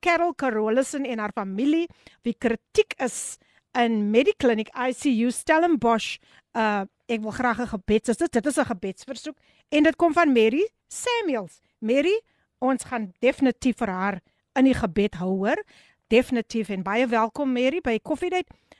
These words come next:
Onthou, die Here sê in sy woord, "Ek is die God wat jou gesond maak." Kom ek lees verder. Koffiedייט, uh, ja, nee, hierdie een is al klaar en hier kom iemand baie sterk deur,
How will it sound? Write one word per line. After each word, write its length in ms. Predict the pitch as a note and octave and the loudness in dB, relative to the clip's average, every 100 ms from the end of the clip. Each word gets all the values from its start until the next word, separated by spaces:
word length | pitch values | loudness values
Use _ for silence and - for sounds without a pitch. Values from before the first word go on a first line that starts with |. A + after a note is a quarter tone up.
| _ | _
Onthou, 400 | G#3 G#3+ G3+ G3+ - | -4 0 0 -2 -2
die 100 | G3 | -2
Here 180 | G3 | -2
sê 180 | G#3 C#4+ | -2 0
in 100 | C4 | 0
sy 140 | A#3+ G3+ | 0 0
woord, 220 | F#3 F#3 | 0 0
"Ek 140 | C#4 C#4 | 0 0
is 80 | C4 | 0
die 80 | |
God 360 | G#3 - G#3 - _ | -2 -2 -2 -4 _
wat 260 | F3+ F#3+ - | -4 -4 -2
jou 380 | F3+ G3 F#3+ E3+ _ | 0 0 0 -4 _
gesond 720 | - - - - - G#3+ F#3+ F3 | -12 -10 -6 -4 -2 -2 -2 -4
maak." 220 | F3 D#3 | -6 -6
Kom 140 | - F4+ | -4 -2
ek 100 | A#3+ | 0
lees 240 | F#3+ G3 | 0 -2
verder. 380 | - G3 F#3+ G3 - - _ | -2 0 0 -6 -10 -20 _
Koffiedייט, 720 | A#3 A3 C4 C4 B3+ - - | -2 0 2 4 2 -2 -8
uh, 300 | G3+ F#3 F#3 | -4 -2 -2
ja, 380 | F#3+ F#3 F3 E3+ | -2 -4 -4 -4
nee, 240 | E3+ E3 D#3+ | -6 -8 -6
hierdie 240 | F3 B3+ | -4 0
een 100 | C4 | 0
is 140 | B3+ | 0
al 160 | C#4 C#4 _ | -2 -4 _
klaar 500 | - D#4 D#4 E4 D#4 | -2 0 0 0 2
en 160 | A#3+ | 2
hier 160 | G3+ G#3+ | 2 -2
kom 200 | - B3 | -2 -2
iemand 260 | B3 B3 G#3 | 0 0 0
baie 200 | G#3 B3+ | -2 -2
sterk 500 | - C4+ C4 A#3 F3+ | -2 0 0 -2 -6
deur, 320 | A3 B3 | -2 -2